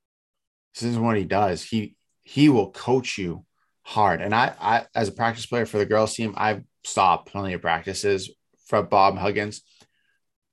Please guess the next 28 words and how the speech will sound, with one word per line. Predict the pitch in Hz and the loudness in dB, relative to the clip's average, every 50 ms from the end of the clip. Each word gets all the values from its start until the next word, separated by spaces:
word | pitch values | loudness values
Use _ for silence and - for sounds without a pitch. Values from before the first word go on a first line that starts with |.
| _ _ _ - - - - - - - - _ _ _ _ _ _ _ _ _ _ 110 | _ _ _ -16 -16 -16 -16 -16 -18 -20 -20 _ _ _ _ _ _ _ _ _ _ -2
You | 113 135 147 | 2 2 4
do | 156 156 151 139 | 4 6 4 4
not | 120 110 107 110 113 123 135 - - - | 4 4 2 2 2 2 0 0 -4 -4
want | 113 113 110 110 | -4 -2 -2 -2
to | 104 | -4
be | 87 110 104 107 | -6 -6 -6 -6
on | 92 90 98 98 | -4 -4 -6 -6
his | 87 98 85 - | -6 -8 -8 -6
bad | - 90 87 85 80 | -4 -2 -2 -2 -4
side. | - 87 85 80 - | -2 -2 -2 0 0
I | 95 107 113 | 2 2 2
remember | 120 127 131 123 110 110 104 101 95 98 - _ - | 2 0 -2 0 0 2 2 2 0 -4 -8 _ -6
Turk | - 104 107 113 120 - - - _ _ _ _ _ _ - - - - - - - _ _ _ _ | -2 0 0 0 0 -4 -12 -20 _ _ _ _ _ _ -20 -20 -20 -20 -20 -20 -20 _ _ _ _
doing | 120 120 120 117 | 2 2 2 2
something | 113 - 127 120 110 - 120 117 117 113 95 | 2 0 0 0 0 -2 -2 -2 -2 -2 -4
and | 95 92 | -6 -6
having | 90 101 101 98 98 95 | -4 -4 -4 -2 -4 -4
to | 95 | -2
run | 92 95 90 90 85 | -2 -2 -2 -2 -2
laps. | 82 73 58 - _ - - - - _ _ _ | -4 -4 -4 -8 _ -14 -14 -14 -16 _ _ _
Like, | 98 92 92 - - - - _ _ _ _ - - | -2 -2 -2 -4 -10 -18 -20 _ _ _ _ -20 -6
he | - 143 147 151 | 2 6 6 6
will | 139 117 127 131 127 | 6 6 6 6 6
yell | 117 104 95 101 104 104 | 6 4 2 2 2 2
at | 110 107 - | 2 -2 -4
you. | 98 98 95 - | -6 -10 -10 -12
He | - - - - 123 131 123 | -16 -12 -6 -2 -2 0 0
will | 107 95 107 110 110 | 0 2 2 2 2